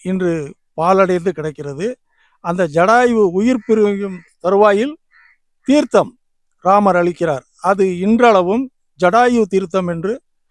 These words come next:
விளங்கி கொண்டிருக்கிறது. இங்கு வரும் பக்தர்கள் அந்த ஜடாயு தீர்த்தத்தை அருந்தி செல்கின்றனர். அதுபோல முன்மண்டபம் மிகவும் இடிந்த நிலையில் இருக்கிறது.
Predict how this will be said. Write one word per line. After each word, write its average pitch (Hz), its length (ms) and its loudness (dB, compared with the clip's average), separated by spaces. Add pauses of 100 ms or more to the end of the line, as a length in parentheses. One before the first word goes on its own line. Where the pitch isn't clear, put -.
(560)
விளங்கி 233 280 2
கொண்டிருக்கிறது. 165 680 -4 (480)
இங்கு 220 360 2
வரும் 214 240 0
பக்தர்கள் 185 720 -2 (540)
அந்த 202 260 -4
ஜடாயு 247 560 2
தீர்த்தத்தை 202 500 -4
அருந்தி 175 580 -4 (160)
செல்கின்றனர். 165 640 -6 (500)
அதுபோல 214 760 0 (220)
முன்மண்டபம் 226 680 0 (160)
மிகவும் 226 640 0 (120)
இடிந்த 254 520 0
நிலையில் 214 420 0
இருக்கிறது. 175 680 -6